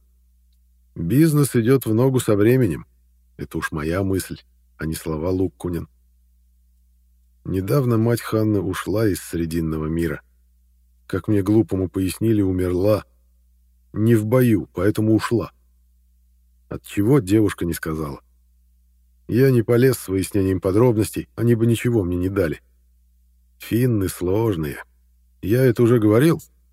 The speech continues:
Так повторю. Луккунин жила одна в коммуналке с общим на шесть комнат сортиром, общим душем, в котором горячая вода бывает только в летнюю жару, с общей кухней.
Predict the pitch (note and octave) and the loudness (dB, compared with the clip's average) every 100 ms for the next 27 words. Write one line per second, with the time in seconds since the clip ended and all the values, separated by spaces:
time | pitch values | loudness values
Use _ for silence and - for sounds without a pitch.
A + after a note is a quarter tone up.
0 | _ _ _ _ _ E2+ - E2+ - E2 | _ _ _ _ _ -12 -8 -10 -4 -2
1 | E2 G#2+ - _ _ _ _ _ _ _ | 2 0 0 _ _ _ _ _ _ _
2 | _ _ _ _ _ _ - F#2+ B2 C3 | _ _ _ _ _ _ -8 0 0 0
3 | - A#2 A2+ G#2 A2 A2+ A2 G#2+ A2+ C#2 | -4 0 0 0 2 2 0 0 -2 -2
4 | - F2 F#2 B2 A#2 - - _ - - | -8 -6 -2 0 -2 -4 -16 _ -20 -6
5 | A#2+ - G#2+ G2+ G2 - B2+ - - G#2+ | -6 -4 -4 -2 -2 0 0 0 -4 -2
6 | G2+ F2 F#2 E2+ A#2+ A2+ G2 _ _ C3 | -2 -4 -6 -4 -2 -2 -4 _ _ -4
7 | - F2 E2+ B2 - F#2 _ _ _ _ | -2 -4 0 0 0 -6 _ _ _ _
8 | _ - F#2 A2+ G#2+ G#2 A2+ A#2 - G#2+ | _ -12 -2 0 2 4 4 2 0 -2
9 | A2+ A#2+ A2 G#2 G2+ - A2 - G#2+ A2+ | 0 2 2 2 2 0 -2 0 0 0
10 | - G#2 G2+ A#2 G2 - _ _ _ _ | 0 0 2 2 0 -4 _ _ _ _
11 | _ - - A#2+ - F#2 - F2 - C2+ | _ -12 -4 -4 -2 -8 -4 -6 -6 -14